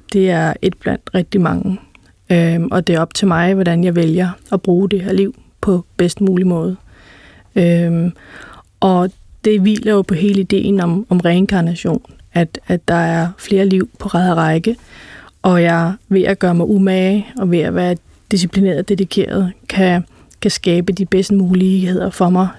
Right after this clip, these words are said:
øh, senere hen. Øhm, så når det er sagt, jamen, så handler buddhismen for mig også om <clears throat> at, altså, helt simpelt at være et godt menneske, øhm, og, øhm,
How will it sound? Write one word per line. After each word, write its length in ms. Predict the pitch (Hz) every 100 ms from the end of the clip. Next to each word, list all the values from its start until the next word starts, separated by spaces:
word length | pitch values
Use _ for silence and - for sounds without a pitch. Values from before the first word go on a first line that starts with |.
| -
øh, 220 | - 175 175
senere 340 | - 180 180
hen. 200 | 180 - - _ - _ - - - - _ -
Øhm, 520 | 202 185 180 180 175 - _ _ -
så 160 | -
når 120 | 202 196
det 120 | 220
er 40 |
sagt, 400 | 233 208 190 190
jamen, 220 | - 196
så 140 | 190 220
handler 280 | 202 202 208
buddhismen 600 | 208 190 202 202 208 202
for 160 | -
mig 300 | 180 170 202 180
også 200 | 196 202
om 200 | 196 - _ -
<clears throat> 20 | - 208 185 - - - - -
at, 440 | 202 190 180 175 185
altså, 220 | 196 180
helt 200 | 190 240
simpelt 320 | - 214 226
at 80 | 226
være 80 | 202
et 80 | 180
godt 160 | 202
menneske, 420 | 214 202 208 233 220 - _ _ _ -
øhm, 560 | 202 202 196 196 196 202 -
og, 380 | 202 190 185
øhm, 260 | 185 185 180